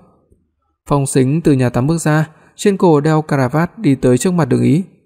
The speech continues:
"Giúp anh đeo cà vạt." Đường Ý lắc đầu. "Em không biết." "Cái này cũng không biết." Phong Sính nhíu mắt nhìn cô. Đường Ý đáp lời. "Em không đeo cà vạt thì làm sao biết thắt?" Phong Sính kéo tay của cô.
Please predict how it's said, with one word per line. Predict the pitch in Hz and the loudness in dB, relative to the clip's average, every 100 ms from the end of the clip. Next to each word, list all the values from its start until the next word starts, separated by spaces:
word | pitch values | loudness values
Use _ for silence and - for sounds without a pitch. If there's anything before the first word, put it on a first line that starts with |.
| _ _ _ _ _ _ _ | _ _ _ _ _ _ _
"Giúp | 147 151 | -2 0
anh | 143 135 135 | 2 0 0
đeo | 135 127 | 0 0
cà | 143 127 | 0 0
vạt." | 139 180 - _ _ _ _ _ _ | 0 -2 -4 _ _ _ _ _ _
Đường | 190 170 | -2 0
Ý | 160 165 | 2 2
lắc | 208 | 2
đầu. | 190 151 139 _ _ _ _ - | 2 0 -2 _ _ _ _ -8
"Em | 147 135 | -4 -2
không | 135 151 | 0 0
biết." | 165 208 - _ _ _ _ _ - | 2 0 -4 _ _ _ _ _ -4
"Cái | 170 | 0
này | 143 135 | 2 2
cũng | 131 147 | 2 0
không | 175 147 | 0 0
biết." | 180 - _ _ _ _ - | 0 -2 _ _ _ _ -2
Phong | 196 | -2
Sính | 185 165 165 | 0 0 2
nhíu | 160 165 | 2 2
mắt | 208 | 0
nhìn | 196 131 | 0 0
cô. | 147 151 147 - _ _ _ | 0 0 -2 -20 _ _ _
Đường | 165 123 | -2 0
Ý | 120 127 | 2 0
đáp | 170 | 0
lời. | 160 131 120 _ _ _ _ - | 2 0 -2 _ _ _ _ -6
"Em | 131 131 | -4 -2
không | 151 135 | 0 0
đeo | 135 131 | 0 0
cà | - 127 | 0 -2
vạt | 156 190 - _ | 0 -2 -4 _
thì | - 170 | 0 2
làm | 160 147 | 2 0
sao | - 147 | -2 -2
biết | 170 | 0
thắt?" | 190 202 _ _ _ _ _ _ - | -2 -4 _ _ _ _ _ _ -4
Phong | 196 | -2
Sính | - 160 170 | 0 -2 -2
kéo | 175 143 | -2 -2
tay | 143 165 | -2 -2
của | 123 | -2
cô. | 139 139 | 0 -2